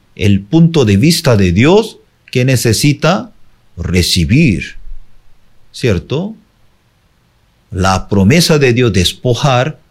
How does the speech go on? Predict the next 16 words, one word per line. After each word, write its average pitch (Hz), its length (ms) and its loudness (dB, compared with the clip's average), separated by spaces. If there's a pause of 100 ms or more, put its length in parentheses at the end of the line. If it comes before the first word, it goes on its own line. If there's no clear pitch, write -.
(140)
sus - 560 0 (1040)
pensamientos. 85 1120 -8 (1160)
Amados, 107 640 0 (100)
la 131 260 -2
palabra 170 440 0
de 151 160 -4
Dios 165 180 -4
nos 202 200 -6
habla - 420 -6
claramente. - 640 -12 (1800)
Dios 143 720 2
tiene 143 540 -2
corazón 117 680 -2
abierto 156 800 -2
hacia - 320 -12
nosotros. - 520 -20